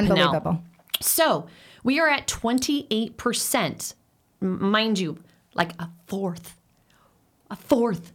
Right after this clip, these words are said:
Speaker 1: of the houses that I could show you two years ago, just two years ago, than we have today. So it's really important that you guys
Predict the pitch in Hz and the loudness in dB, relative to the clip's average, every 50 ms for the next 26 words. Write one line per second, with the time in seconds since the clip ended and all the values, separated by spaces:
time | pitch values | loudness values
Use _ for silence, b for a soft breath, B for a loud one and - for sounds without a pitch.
0 | b b b 220 202 220 202 - - 196 185 - - 214 196 170 - 190 175 175 | b b b -2 -2 -2 -4 -4 -4 -4 -2 -2 -2 -2 -2 -2 -2 -4 -4 -2
1 | 175 247 233 - - 254 240 233 208 214 220 196 175 160 170 - - _ _ _ | -2 -4 -4 -2 -2 -2 -2 0 0 0 0 0 0 -2 -4 -8 -14 _ _ _
2 | _ - - 196 214 254 311 330 302 - 196 170 165 151 - - - 247 254 254 | _ -4 -2 0 0 0 0 0 -2 -4 -4 -4 -4 -6 -8 -4 -4 -4 -4 -4
3 | - - - - 277 269 254 247 240 269 302 294 - 254 185 - 165 147 143 143 | -6 -8 -4 -2 -2 -2 -2 -2 -4 -4 -4 -4 -6 -6 -4 -4 -6 -6 -4 -6
4 | 143 170 170 - _ _ _ _ _ _ _ _ _ _ _ _ - 175 180 175 | -6 -8 -10 -14 _ _ _ _ _ _ _ _ _ _ _ _ -4 -2 0 0
5 | 180 180 156 160 139 131 - - 165 170 165 165 170 - _ B B B B B | 0 0 -2 -2 -4 -6 -8 -10 -8 -8 -8 -8 -10 -16 _ B B B B B
6 | B B B B B - 294 285 254 254 220 190 180 185 208 220 240 262 277 285 | B B B B B 0 0 2 2 0 -2 -2 -2 0 0 2 2 2 0 0
7 | 294 285 269 - - 285 285 262 220 190 202 196 - 208 190 208 190 185 190 | -2 -2 -4 -2 -4 -4 -2 -2 -2 -4 -4 -4 -4 -4 -2 -2 -2 -2 -4